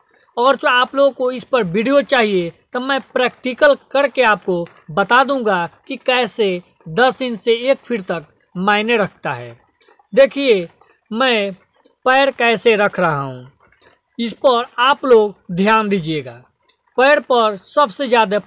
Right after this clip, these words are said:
पैरों पर ध्यान देना चाहिए कि पैर कैसे फेंका जा रहा है। देखिए, जो पैर फेंका जा रहा है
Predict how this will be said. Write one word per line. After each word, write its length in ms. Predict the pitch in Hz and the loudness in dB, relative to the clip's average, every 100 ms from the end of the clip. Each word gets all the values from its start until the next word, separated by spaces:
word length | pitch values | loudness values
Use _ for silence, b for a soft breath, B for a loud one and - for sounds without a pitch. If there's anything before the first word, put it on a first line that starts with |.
| - | 0
पैरों 240 | 226 247 | 4 4
पर 180 | 247 233 | 2 -2
ध्यान 320 | 180 208 202 | -2 -2 0
देना 220 | 185 170 156 | -2 -4 -6
चाहिए 460 | 147 123 123 117 _ _ _ _ _ - | -10 -12 -14 -20 _ _ _ _ _ -10
कि 100 | 285 | -8
पैर 320 | - 277 285 | -2 0 0
कैसे 540 | 277 254 247 - 190 170 _ - | -2 -2 0 0 -4 -4 _ -4
फेंका 280 | 240 240 247 | 0 2 2
जा 200 | 208 190 | 2 0
रहा 220 | 170 147 | 0 -4
है। 260 | 135 120 127 _ _ _ _ _ _ _ _ _ | -8 -12 -20 _ _ _ _ _ _ _ _ _
देखिए, 500 | 202 247 285 277 214 185 | 2 2 2 2 2 0
जो 200 | 190 269 | 0 0
पैर 380 | - 277 285 | 0 0 0
फेंका 380 | - 247 247 277 | 0 0 2 2
जा 160 | 240 233 | 2 2
रहा 180 | 202 170 | 2 0
है 160 | 147 | -4